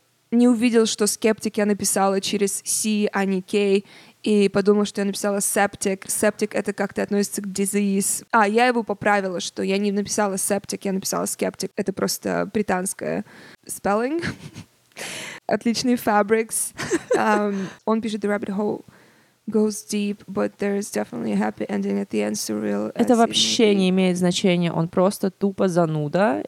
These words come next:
Speaker 2: и как бы единственный шанс у-, для него пойти с тобой на свидание — это отвезти тебя в этот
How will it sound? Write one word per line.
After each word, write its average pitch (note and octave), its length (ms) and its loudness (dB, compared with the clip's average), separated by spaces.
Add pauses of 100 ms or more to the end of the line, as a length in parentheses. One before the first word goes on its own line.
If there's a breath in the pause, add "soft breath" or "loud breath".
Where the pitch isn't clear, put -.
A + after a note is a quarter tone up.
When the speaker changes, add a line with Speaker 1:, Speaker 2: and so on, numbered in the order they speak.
(100)
Speaker 2:
и E3+ 500 2
как F3+ 160 0
бы E3+ 80 2
единственный A3 640 0
шанс F3+ 720 0
у-, F3+ 120 2
для E3+ 240 0
него D#3+ 400 2
пойти D#3+ 380 -2
с - 140 -4
тобой E3 320 2
на D#3+ 80 -2
свидание — D4+ 640 0
это - 260 -2
отвезти F#3 440 -2
тебя E3 360 2
в D#3 60 -4
этот D#3+ 260 -2